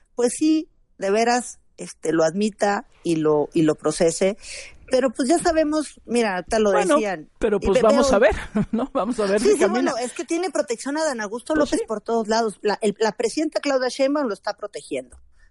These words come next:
Speaker 1: ¿no? Eh, la
Speaker 2: Pero
Speaker 1: princip-,
Speaker 2: vamos a
Speaker 1: la
Speaker 2: seguir este
Speaker 1: princip-
Speaker 2: camino primero, o sea, vamos a ver este
Speaker 1: ¿Perdón?
Speaker 2: cam-, vamos a ver este camino a dónde lleva, este,
Speaker 1: Claro.
Speaker 2: porque a mí me parece interesante, y si no, pues, también será muy importante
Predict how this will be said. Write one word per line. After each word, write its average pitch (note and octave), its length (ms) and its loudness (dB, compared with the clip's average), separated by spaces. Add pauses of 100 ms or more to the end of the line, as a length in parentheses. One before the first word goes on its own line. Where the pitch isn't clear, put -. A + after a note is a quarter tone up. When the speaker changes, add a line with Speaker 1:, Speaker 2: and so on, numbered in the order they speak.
(140)
Speaker 1:
¿no? C4 180 -2 (280)
Eh, - 160 0
la D4 220 2
Speaker 2:
Pero D#4+ 180 4
Speaker 1:
princip-, E4 100 2
Speaker 2:
vamos F4+ 260 4
a F4 60 -2
Speaker 1:
la - 80 -2
Speaker 2:
seguir E4 200 -2
este - 180 0
Speaker 1:
princip- B3+ 60 -2
Speaker 2:
camino E4 380 0
primero, C4 420 0
o - 100 -6
sea, G3+ 120 0
vamos A#3 280 2
a B3 40 2
ver A#3 160 4
este A#3 180 0
Speaker 1:
¿Perdón? A#3+ 260 2
Speaker 2:
cam-, - 40 -10
vamos B3 300 2
a B3 60 0
ver A#3 120 2
este A#3 220 -4
camino A3+ 360 0
a G3 60 2
dónde F#3+ 320 2
lleva, G3 460 2
este, F#3 320 -4
Speaker 1:
Claro. B3+ 160 -4
Speaker 2:
porque F3 220 -4
a - 20 -2
mí F3 80 0
me F3 40 0
parece F#3+ 300 -2
interesante, F#3+ 680 -4
y E3 120 -8
si E3+ 180 -4
no, E3+ 200 2
pues, A3+ 180 -2
también E3+ 240 -10
será F#3 160 -2
muy F3+ 140 -4
importante F3+ 580 0